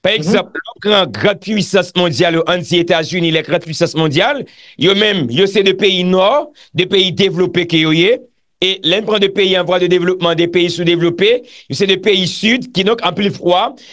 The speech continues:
Speaker 1: yo fè de koopèrasyon an echanj avèk de peyi nò e de gran pwisans, e yo fè de echanj de koopèrasyon avèk de peyi sud, sud parèy yo, ou di mwens ke, gen de peyi nò, nò, yo fè de echanj de koopèrasyon avèk de peyi nò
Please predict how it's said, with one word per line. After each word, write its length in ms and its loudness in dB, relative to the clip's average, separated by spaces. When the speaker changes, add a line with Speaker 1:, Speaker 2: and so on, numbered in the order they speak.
Speaker 1:
yo 460 2
fè 160 0
de 140 2
koopèrasyon 1000 0
an 180 -2
echanj 480 0
avèk 220 -2
de 100 2
peyi 300 2
nò 420 2
e 100 0
de 140 2
gran 260 0
pwisans, 540 0
e 80 2
yo 80 0
fè 160 0
de 160 2
echanj 220 0
de 80 0
koopèrasyon 640 0
avèk 220 0
de 100 0
peyi 240 2
sud, 240 -2
sud 160 -2
parèy 380 2
yo, 100 2
ou 80 0
di 160 -2
mwens 220 2
ke, 160 4
gen 160 0
de 140 0
peyi 260 0
nò, 240 2
nò, 320 2
yo 160 2
fè 160 2
de 80 4
echanj 320 -4
de 80 0
koopèrasyon 720 0
avèk 240 0
de 80 2
peyi 320 2
nò 160 4